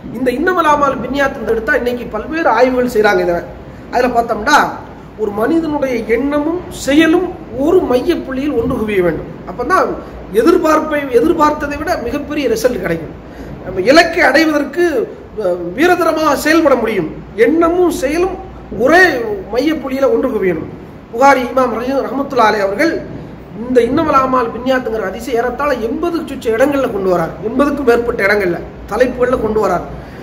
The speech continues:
அப்ப எல்லா காரியத்துக்கும் அடிப்படையா இருக்குது. உதாரணத்துக்கு நம்ம சொல்றதா இருந்தா, ஒரு ஆள் walking போறார். Walking போனா உடல் ஆரோக்கியம், ரத்தம் நல்லா சூடா ஓடணும், கழிவுகள் உடல்ல இருந்து வெளியேறணும், சுறுசுறுப்பா இயங்கணும் உறுப்புகள். இதுக்கு தான் walking போறோம். நோயற்ற வாழ்வு வாழ்வதற்கு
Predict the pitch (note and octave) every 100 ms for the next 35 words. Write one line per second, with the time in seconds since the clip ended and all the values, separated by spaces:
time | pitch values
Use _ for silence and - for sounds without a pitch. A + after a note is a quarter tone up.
0 | - F#3+ G#3+ - F#4 F#4 F4 D#4 E4+ E4
1 | E4 C#4 A3 B3+ B3+ A#3+ G#3 F#3 F#3+ F#3+
2 | F3 - - - A3+ D4 C#4 A#3 A3+ E3+
3 | G#3+ A#3 F#3 F3 G#3 D#4+ - - - -
4 | - - - - A3+ B3 B3+ D#4 B3+ C#4+
5 | D4 A#3 A3+ G3+ - - - - - -
6 | C#4+ E4 D#4+ C#4+ C#4 D4 E4 D4+ A#3 C4+
7 | A#3 A#3+ B3 A#3 A#3+ C4 B3 A3+ C4 A#3
8 | A#3 A3+ C4 B3 G#3+ A3 G#3+ B3+ B3+ -
9 | - - C4 C#4 B3 A3 A3 B3 A3+ A3+
10 | G#3 A#3 A#3 G#3 A#3 D4 - - - D4
11 | D#4 D4+ C#4+ C#4+ A3+ B3+ B3+ A#3 A3 A3+
12 | - - C4+ B3+ - B3 B3+ C4+ A3 F#3
13 | E3 - - G#3+ C4+ C#4+ D4 C4+ C4 C4
14 | B3+ B3+ B3 - G#4 -